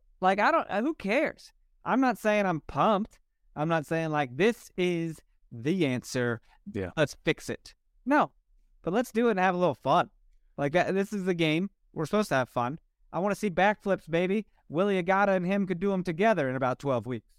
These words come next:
Speaker 2: In, in about twelve weeks. There you go.
Speaker 1: <laughs>
Speaker 2: Um, I think this is probably gonna happen.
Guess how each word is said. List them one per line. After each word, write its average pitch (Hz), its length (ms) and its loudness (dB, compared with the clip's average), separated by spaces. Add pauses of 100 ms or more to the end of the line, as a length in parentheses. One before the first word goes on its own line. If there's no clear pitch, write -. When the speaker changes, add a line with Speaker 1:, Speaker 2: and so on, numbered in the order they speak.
(320)
Speaker 2:
In, 131 120 2
in 135 260 4
about 104 200 4
twelve 107 220 2
weeks. 101 180 -8
There 107 120 -2
you 95 160 -6 (240)
go. 180 120 -8
Speaker 1:
<laughs> 180 200 -4
Speaker 2:
Um, 117 360 4 (460)
I 123 100 2
think 147 280 -2
this 127 160 0
is 113 100 -6
probably 120 680 2
gonna 110 240 -2
happen. 170 500 0